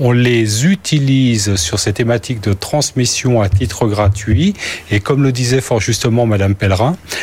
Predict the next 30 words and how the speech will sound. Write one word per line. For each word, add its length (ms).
quand 180
dans 280
la 140
fratrie, 760
il 180
y 80
a 60
des 120
enfants 260
qui 120
ont 80
vocation 880
à 80
reprendre 720
ou 60
qui 180
ont 100
cette 280
volonté 640
et 140
d'autres 460
pas 200
nécessairement, 800
on 120
a 100
des 160
schémas 440
qui 180
permettent 680
d'avoir 800